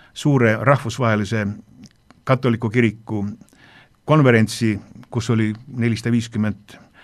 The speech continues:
kirikujuhti väga paljudest maadest, et neid mõtteid tutvustada ja et nad kogu maailmas leviksid. Ja mingil määral nad on levinudki. Ma olin mõni aeg tagasi,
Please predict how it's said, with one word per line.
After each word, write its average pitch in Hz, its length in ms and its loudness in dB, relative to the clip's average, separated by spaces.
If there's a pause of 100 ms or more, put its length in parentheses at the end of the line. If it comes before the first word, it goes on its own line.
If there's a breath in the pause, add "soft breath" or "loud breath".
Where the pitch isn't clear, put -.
(160 soft breath)
kirikujuhti 113 880 0 (260)
väga 113 220 0
paljudest 110 420 0
maadest, 117 540 0 (480 soft breath)
et 117 180 -4 (240)
neid 113 240 2
mõtteid 127 600 -2 (640)
tutvustada 110 600 -2
ja 101 340 -4
et 107 180 -8
nad 107 140 -4 (340)
kogu 117 220 -2
maailmas 104 460 2
leviksid. 104 520 -4
Ja 131 140 -2 (720 loud breath)
mingil 120 260 0
määral 117 420 4
nad 110 220 -2
on 113 160 2
levinudki. 123 500 0
Ma 120 100 4
olin 113 260 2 (480 soft breath)
mõni 131 240 4
aeg 107 180 -2
tagasi, 110 500 -2